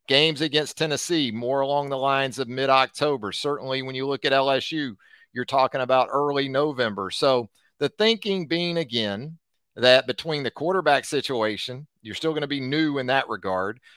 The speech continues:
and also defensively, as we saw in some cases in this loss to Texas, uh, still gonna be working some things out over there. You still had some question marks about a defense that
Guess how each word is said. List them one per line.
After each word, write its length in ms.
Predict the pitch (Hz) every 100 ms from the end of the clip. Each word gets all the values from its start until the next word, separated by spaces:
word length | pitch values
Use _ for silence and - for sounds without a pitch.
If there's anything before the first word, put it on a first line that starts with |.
| _ _
and 400 | 143 151 151 156
also 340 | 160 277 392 403
defensively, 640 | 311 381 403 311 143 104
as 140 | 104 -
we 100 | 131
saw 480 | 208 202 202 202 - -
in 160 | 170
some 360 | 165 196 190 180 _ -
cases 720 | 196 208 - 123 90 - - -
in 120 | 135
this 200 | 139 120
loss 380 | 135 107 82 -
to 100 | 101
Texas, 600 | - 113 - 87 - - _ _ _ -
uh, 340 | 123 131 131
still 240 | - 180
gonna 160 | 208 233
be 120 | 214
working 360 | 208 220 214 214
some 160 | -
things 320 | 208 220 214 196
out 180 | 208
over 220 | 196 190 180
there. 240 | 214 196
You 140 | 127
still 300 | 127 - 202
had 220 | 160 180 170
some 140 | 170
question 540 | - - 185 - 190
marks 320 | 151 131 117 139
about 260 | 127 131
a 60 | 120
defense 560 | 147 139 - 120 104
that 260 | - 120